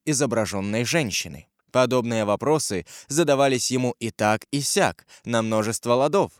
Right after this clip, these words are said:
Но как бы они ни задавались, Ламоль всё время давал ответы одни и те же. Судьи переглянулись в нерешительности, не зная ни что ещё сказать,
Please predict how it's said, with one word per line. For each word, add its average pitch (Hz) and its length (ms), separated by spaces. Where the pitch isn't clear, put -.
Но 170 180
как 196 260
бы 170 140
они 147 240
ни 131 120
задавались, 104 720
Ламоль 123 400
всё - 200
время 131 320
давал 120 360
ответы 110 580
одни 107 580
и 117 120
те 135 260
же. - 260
Судьи 135 520
переглянулись 113 800
в 104 40
нерешительности, 117 920
не 160 160
зная 180 400
ни 104 140
что 123 240
ещё 113 260
сказать, 107 540